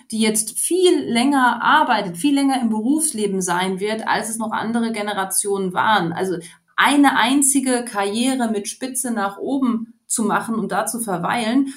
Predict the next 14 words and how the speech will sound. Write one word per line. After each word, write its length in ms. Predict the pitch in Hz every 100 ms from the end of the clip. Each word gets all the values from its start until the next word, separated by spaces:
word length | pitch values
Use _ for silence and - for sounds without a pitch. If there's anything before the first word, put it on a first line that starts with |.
| -
das 140 | -
lässt 320 | 226 247 - -
sich 180 | 254
auch 280 | 185 220 - _ -
rein 380 | 214 220 220 -
rechnerisch 460 | 233 262 285 214 185
über 160 | 190
die 120 | 190 190
Jahre 360 | - 269 240
gar 160 | 175 175
nicht 240 | 202 -
mehr 140 | 185 -
aufrechterhalten. 960 | 175 - 170 - 131 160 147 143 -
Also 240 | 202 220